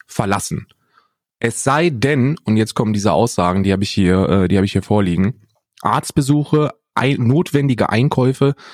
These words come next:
Tankstellenbesuche, Bankbesuche, die Fahrt zur Arbeit, wenn Homeoffice nicht möglich ist, ne, da nimmt man dann die Betriebe in die Verantwortung, Sportarten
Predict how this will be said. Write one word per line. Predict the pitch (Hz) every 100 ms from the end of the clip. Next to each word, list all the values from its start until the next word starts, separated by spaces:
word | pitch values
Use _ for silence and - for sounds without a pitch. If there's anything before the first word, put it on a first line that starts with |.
| - -
Tankstellenbesuche, | 139 160 - 131 135 123 113 127 123 123
Bankbesuche, | 104 113 143 160 151 175 180 202 - - - - -
die | 107
Fahrt | 127 143
zur | - 123
Arbeit, | 117 147 170 170 123
wenn | 117
Homeoffice | 104 151 123 131 127
nicht | 113 -
möglich | 113 131 165 170
ist, | 202 - - -
ne, | 107 165 -
da | 113
nimmt | 117 139
man | 117 123
dann | 117
die | 110
Betriebe | 104 - 160 139
in | 101
die |
Verantwortung, | 90 90 87 85 90 120 170 - - - -
Sportarten | - - 135 170 - 135 156 170 170